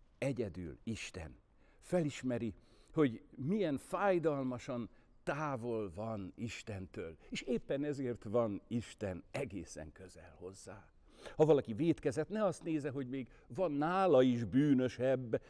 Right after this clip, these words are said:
mert az nem segít, ha, hanem lássa meg, hogy kegyelmes az Isten, aki még őt sem utasítja el. Isten szentségéhez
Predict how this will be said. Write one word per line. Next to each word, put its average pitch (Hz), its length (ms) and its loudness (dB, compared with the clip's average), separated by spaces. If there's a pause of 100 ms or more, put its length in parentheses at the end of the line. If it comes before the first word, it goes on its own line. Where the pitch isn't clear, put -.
mert 190 200 -4
az 214 100 -4
nem 214 200 -10
segít, 78 640 -10 (960)
ha, 110 360 0
hanem 113 300 -6
lássa 113 500 -2
meg, 95 260 -4
hogy 80 340 -8 (360)
kegyelmes 80 760 -12 (540)
az 76 200 -14
Isten, 82 500 -12 (240)
aki 104 200 -6
még 95 280 -4
őt 143 180 2
sem 92 200 -8
utasítja 90 560 -12
el. 82 320 -14 (760)
Isten 98 640 -4
szentségéhez 80 1300 -10